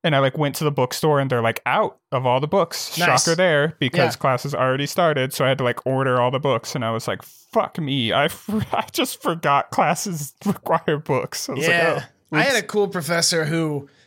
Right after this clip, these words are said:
Speaker 2: didn't require books. She had, like, friends, uh, send her P D Fs of the books, and then she would email us, uh, those to us. And so I would, we would just do it online for free, and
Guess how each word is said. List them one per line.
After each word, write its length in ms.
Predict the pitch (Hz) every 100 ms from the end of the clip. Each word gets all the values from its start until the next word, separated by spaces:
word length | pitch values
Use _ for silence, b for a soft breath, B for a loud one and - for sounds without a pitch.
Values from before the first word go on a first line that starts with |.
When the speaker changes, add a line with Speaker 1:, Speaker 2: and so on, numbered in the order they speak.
| b -
Speaker 2:
didn't 220 | 180 180
require 400 | 165 170 160 170
books. 420 | 156 180 190 -
She 300 | - - 151
had, 240 | 151 147
like, 180 | 147 139
friends, 720 | - 156 151 151 156 139 - _ -
uh, 380 | 151 147 147 131 -
send 320 | 139 - 170 160
her 100 | 151
P 220 | 175 165
D 160 | 156
Fs 320 | 151 175 - 202
of 220 | 196 185
the 60 |
books, 360 | 190 220 233 -
and 100 | 139
then 100 | 139
she 180 | 135 156
would 100 | 147
email 340 | 139 143 135
us, 260 | 143 - -
uh, 80 | 147 - - 143
those 300 | 147 147 -
to 100 | -
us. 340 | 131 160 - - B B B B
And 160 | 127 123
so 180 | 139 131
I 60 |
would, 180 | 131 127
we 160 | 135 135
would 80 | 123
just 220 | 123 -
do 80 | 147
it 80 |
online 380 | 143 131 127 135
for 120 | 135
free, 340 | 127 - 139 139
and 180 | 123